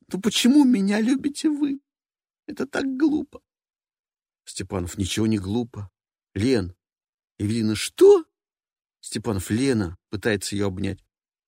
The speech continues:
"Ты что, с ума сошел? Убери руки! Кто тебе Лена? Качок! Что ты себе вообразил? Езжай в Сыктывкар, все твои телки там! Вон отсюда, вон!" Выталкивает его из номера.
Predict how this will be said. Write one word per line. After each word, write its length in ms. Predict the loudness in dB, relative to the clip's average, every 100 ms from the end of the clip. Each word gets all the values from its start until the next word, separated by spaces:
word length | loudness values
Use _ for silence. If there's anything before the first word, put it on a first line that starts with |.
| _ 2
"Ты 100 | 2
что, 240 | 6 4
с 100 | 6
ума 320 | 8 10 8
сошел? 500 | 10 8 8 6 4 _
Убери 360 | 0 6 10 10
руки! 520 | 8 2 2 0 0 _ -18 -6
Кто 200 | 0 2
тебе 280 | 2 8 10
Лена? 460 | 12 10 10 4 0 -2
Качок! 720 | 4 6 8 8 8 4 -4 _ -20 -8
Что 240 | 6 8
ты 140 | 8
себе 160 | 6 6
вообразил? 760 | 6 6 4 4 4 2 2
Езжай 460 | 4 6 8 8 8
в 40 |
Сыктывкар, 600 | 4 4 8 6 8 6 6
все 200 | 2 4
твои 260 | 4 4
телки 340 | 6 4 6 4
там! 420 | 6 4 4 -6
Вон 400 | 0 6 8 8
отсюда, 480 | 4 0 0 0 2
вон!" 480 | 4 4 4 -4 -12 _ _ _ _ _ _ _ -8
Выталкивает 640 | -4 -2 -2 0 -2 -2
его 160 | -2 -2
из 140 | -2
номера. 380 | -2 -2 -4